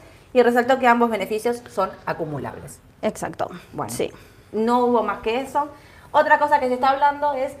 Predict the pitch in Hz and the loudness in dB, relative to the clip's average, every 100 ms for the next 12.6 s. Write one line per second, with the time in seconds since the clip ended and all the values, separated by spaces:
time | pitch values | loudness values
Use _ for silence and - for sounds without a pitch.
0 | - - 302 339 294 240 233 226 - 233 | -20 -8 -2 -2 0 0 2 0 0 0
1 | 233 262 277 - - - 175 170 151 147 | 2 2 -2 -10 -20 -2 2 2 2 -4
2 | - 196 226 247 247 269 254 196 226 214 | -12 -2 0 0 0 0 0 0 -2 -6
3 | 254 254 262 294 - - 180 165 165 202 | -6 -4 -2 -2 -4 -12 -10 -8 -6 -6
4 | 196 196 185 185 175 180 - - 269 208 | -6 -6 -6 -8 -10 -18 -20 -12 -6 -6
5 | 165 120 - 165 175 190 247 - - - | -4 -8 -8 -6 -6 -4 -8 -10 -20 -20
6 | - - _ - _ _ - 175 247 302 | -20 -20 _ -20 _ _ -14 -4 0 2
7 | 202 202 196 240 233 226 277 220 196 190 | 2 0 -2 -4 -4 -4 0 2 4 6
8 | 208 208 240 190 165 160 - 170 165 123 | 6 6 0 0 -2 -4 -2 -2 0 -4
9 | - - 175 247 220 247 302 - 269 285 | -8 -12 -6 -6 -6 -4 -4 4 4 4
10 | 254 214 294 214 160 151 - - - - | 0 4 6 6 0 -4 -14 -20 -20 -20
11 | - - 311 359 349 320 285 262 320 330 | -6 4 4 4 -4 0 2 2 -2 -2
12 | 311 285 285 311 302 | 4 4 6 6 6